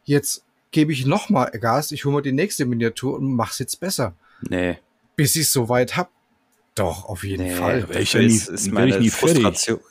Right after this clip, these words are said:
Speaker 2: ja, ist meine
Speaker 3: <laughs>
Speaker 2: Frustrationstoleranz zu
Speaker 1: Ernsthaft?
Speaker 2: gering dafür.
Speaker 3: Genau.
Speaker 2: Nee, also ich, tatsächlich hat mir das auch beim, beim Wiedereinstieg ins Hobby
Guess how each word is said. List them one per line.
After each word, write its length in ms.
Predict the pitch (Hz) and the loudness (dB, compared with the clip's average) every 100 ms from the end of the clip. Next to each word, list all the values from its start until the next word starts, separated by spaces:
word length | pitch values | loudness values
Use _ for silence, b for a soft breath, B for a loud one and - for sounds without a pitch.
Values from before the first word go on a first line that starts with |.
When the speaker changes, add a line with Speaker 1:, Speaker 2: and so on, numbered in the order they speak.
| - | -4
Speaker 2:
ja, 60 | 90 | 0
ist 160 | 85 | 2
meine 180 | 110 98 | 4 2
Speaker 3:
<laughs> 100 | - | 2
Speaker 2:
Frustrationstoleranz 1160 | 120 - - 95 - 110 - 104 87 82 95 95 | -2 -2 -2 -2 2 2 0 0 2 4 4 2
zu 60 | - | 2
Speaker 1:
Ernsthaft? 160 | 285 302 | 2 2
Speaker 2:
gering 440 | 82 85 85 82 - | 0 0 -2 -8 -8
dafür. 360 | - - - 87 | -6 -4 0 0
Speaker 3:
Genau. 140 | - 95 | 2 2
Speaker 2:
Nee, 220 | 92 76 | 2 2
also 200 | 95 - | 0 -2
ich, 220 | 92 - B B B B | -6 -8 B B B B
tatsächlich 680 | 104 98 139 - 123 - - | -2 0 -2 -2 -6 -6 -6
hat 240 | 104 110 127 | -6 -4 -2
mir 80 | |
das 200 | 104 95 | 0 -2
auch 280 | - 90 - | 0 -2 -2
beim, 500 | - 98 92 95 98 - | -2 0 0 -2 -6 -4
beim 180 | 92 - | -4 -4
Wiedereinstieg 880 | 98 104 139 104 117 - 117 110 - | -6 -2 -2 0 -2 -4 -4 -6 -6
ins 200 | 98 - | -8 -4
Hobby 380 | 110 127 117 | -2 -2 -4